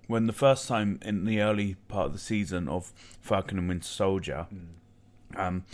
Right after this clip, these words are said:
Speaker 1: he's lying on the floor, he's asleep.
Speaker 2: Mm.
Speaker 1: And that's, that's actually a reference to Captain America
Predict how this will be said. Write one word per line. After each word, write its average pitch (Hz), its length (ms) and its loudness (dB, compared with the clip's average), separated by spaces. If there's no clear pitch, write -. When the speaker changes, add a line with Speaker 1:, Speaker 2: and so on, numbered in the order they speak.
Speaker 1:
he's 107 220 -4
lying 117 220 4
on 101 100 0
the 101 60 0
floor, 113 260 -2
he's 87 120 -8
asleep. 95 440 -6
Speaker 2:
Mm. 95 340 -8
Speaker 1:
And 101 400 -2
that's, - 320 -4
that's 110 280 -2
actually 110 300 -2
a 92 60 0
reference 98 800 -4
to 98 220 -8
Captain - 380 -10
America 95 640 -4